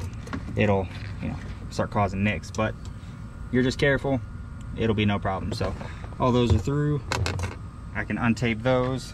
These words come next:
go ahead and shove it through there, and then pull it out from under there, and we'll go from there. Okay, so I went ahead and put that passenger on, so that way I got that, all that other wiring ran through to there.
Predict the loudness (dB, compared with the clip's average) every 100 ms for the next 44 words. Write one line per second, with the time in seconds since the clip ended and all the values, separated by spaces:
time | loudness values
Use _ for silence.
0 | 2 4 4 4 2 2 0 2 6 6
1 | 6 2 -6 -12 -12 -10 -4 0 2 4
2 | 6 6 6 4 0 2 4 4 4 2
3 | -2 -8 -4 -2 -2 -4 -6 -12 -12 -10
4 | -4 0 2 2 0 -2 -4 -8 -14 _
5 | -6 -4 -4 -4 2 4 4 -2 -6 0
6 | 6 6 6 -2 -8 -8 -8 2 6 8
7 | 8 6 4 4 6 6 6 4 2 4
8 | 4 4 2 -2 -6 -6 2 4 6 6
9 | 6 4 0 -8 -10 -10 -2 0 4 4
10 | 4 4 4 0 -8 -10 -6 0 4 6
11 | 6 6 6 4 4 4 4 4 2 2
12 | 2 0 2 4 6 4